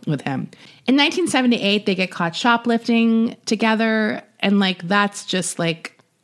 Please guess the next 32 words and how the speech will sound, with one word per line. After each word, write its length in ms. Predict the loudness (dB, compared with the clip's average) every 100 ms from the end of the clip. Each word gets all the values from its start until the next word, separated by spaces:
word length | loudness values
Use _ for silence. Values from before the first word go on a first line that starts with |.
| _ _ _
they 120 | -2
kinda, 260 | 2 0 2
like, 200 | 2 0 -10 -18 _ _ -8
she 280 | 0 2
says 240 | 4 2 0
she's 240 | 0 -2
just 180 | -4 -4
standing 280 | -2 -2 -2
outside. 600 | -4 -4 -2 0 0 -2 -6 -4
And 120 | 2
then 120 | 4
when 80 | 2
he's 240 | 2 -2 0
being 200 | 0 -2
taken 260 | -4 -4 -4
outside 300 | -4 -4 -2
in 80 |
handcuffs, 480 | -2 -4 -4 -4 -6
he's 160 | -4 -2
like, 100 | -2
"She's 280 | 0 0 0
with 140 | 0 2
me." 400 | 2 2 0 0
<laughs> 40 | -2 -2 -4 -2
So 100 | 2
he 60 | 2
seems 240 | 2 0
like 120 | 0 -2
a 60 |
total 340 | -2 -2 -2 -2
dick. 460 | -2 -2 -2 -8 -8
<laughs> 40 | -8